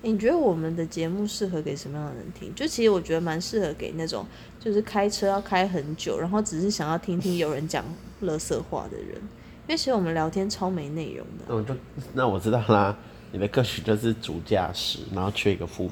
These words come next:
Speaker 2: 驾。<laughs> 那这副驾有两个人在冷笑喂。
Speaker 1: 就是大家说不定也
Speaker 2: 就是你的副驾跟你的后面那个人在聊天啊。
Speaker 1: 说不定其实大家听的时候，也就是自己在跟我们对话。
Speaker 2: 还是在棒赛。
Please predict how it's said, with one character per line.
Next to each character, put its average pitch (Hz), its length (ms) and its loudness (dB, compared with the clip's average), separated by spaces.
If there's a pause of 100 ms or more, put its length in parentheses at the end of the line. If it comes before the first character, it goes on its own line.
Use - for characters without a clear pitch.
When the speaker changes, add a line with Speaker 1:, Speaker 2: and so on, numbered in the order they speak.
Speaker 2:
驾。 71 280 -2 (1120)
<laughs> - 840 0
那 120 120 2
这 117 160 4
副 110 260 2
驾 104 160 6
有 92 140 8
两 76 160 0
个 55 80 -4
人 - 100 -2 (180)
在 - 80 0
冷 92 140 0 (100)
笑 - 360 2 (140)
喂。 - 200 -2 (1300)
Speaker 1:
就 - 100 -2
是 349 100 6
大 302 160 8
家 302 220 6
说 - 160 4
不 330 60 10
定 359 100 10
也 185 60 12
Speaker 2:
就 170 40 10
是 - 20 12
你 131 60 12
的 110 120 12
副 131 240 8
驾 127 240 12
跟 107 120 4
你 110 120 6
的 95 100 4
后 110 220 10
面 104 180 8
那 104 60 6
个 98 80 0
人 87 100 2
在 92 120 2
聊 80 300 0
天 - 220 -4 (100)
啊。 53 140 -2 (400)
Speaker 1:
说 - 180 8
不 440 60 8
定 427 180 10
其 277 160 2
实 254 100 0
大 262 140 8
家 262 160 10
听 277 200 4
的 233 120 4
时 196 200 2
候， 208 220 6
也 175 240 0
就 190 180 0
是 214 180 4
自 196 160 -4
己 196 120 6
在 165 120 6
跟 185 120 4
我 170 60 6
们 143 180 -2
对 165 200 2
话。 - 300 -2
Speaker 2:
还 101 80 4
是 107 100 2
在 107 120 10
棒 90 260 6
赛。 78 320 4